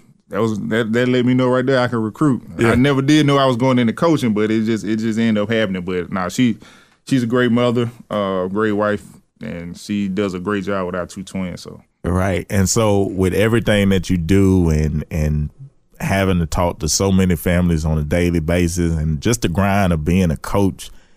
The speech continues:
Speaker 2: and just being in sports, period, how big of a part is family and your faith, you know, in everything that you do?
Speaker 1: Oh, it's huge.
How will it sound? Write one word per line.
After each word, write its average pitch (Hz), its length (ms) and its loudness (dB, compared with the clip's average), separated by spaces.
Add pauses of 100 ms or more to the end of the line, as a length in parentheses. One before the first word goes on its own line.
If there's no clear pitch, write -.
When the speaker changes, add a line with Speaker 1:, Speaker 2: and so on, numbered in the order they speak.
(140)
Speaker 2:
and 85 140 0
just 95 180 0
being 92 260 2
in 80 180 0
sports, - 460 -2
period, 95 600 2 (100)
how 127 200 0
big 131 280 2
of 110 100 2
a 92 80 0
part 95 460 0
is 78 380 -2
family 98 680 2
and 82 160 0
your 78 120 0
faith, 82 520 -2 (220)
you 104 120 0
know, 87 200 2
in 78 80 0
everything 80 520 -2
that 73 200 -6
you 71 60 -8
do? 71 220 -4 (240)
Speaker 1:
Oh, 113 140 0
it's 107 100 -2
huge. 107 480 0